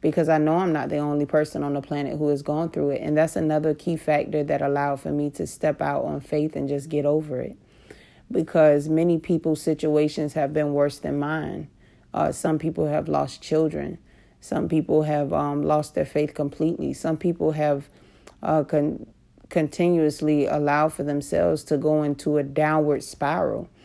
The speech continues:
And I just thank God that I'm not one of those. And I, I want to encourage you, anybody out there that is dealing with circumstances that I've named in this podcast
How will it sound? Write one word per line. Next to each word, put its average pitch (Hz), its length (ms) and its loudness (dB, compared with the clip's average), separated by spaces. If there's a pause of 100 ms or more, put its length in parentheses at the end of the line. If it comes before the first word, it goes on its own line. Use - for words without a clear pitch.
(340)
And 156 180 2
I 151 100 4
just 156 220 -2
thank 147 260 0
God 156 320 2
that 147 100 2
I'm 151 180 0
not 151 220 -2
one 147 200 0
of 139 140 -4
those. 139 600 0 (580)
And 147 440 2
I, 147 400 0
I - 40 4
want 151 360 2
to 170 160 -2
encourage 156 600 2
you, 135 240 0
anybody 160 520 2
out 139 160 0
there 143 200 0
that 147 180 0
is 135 140 -6
dealing 156 380 0
with 147 240 2 (800)
circumstances 156 840 0
that 143 160 2
I've 143 220 4
named 147 380 0
in 139 140 0
this 139 180 -2
podcast 151 840 -2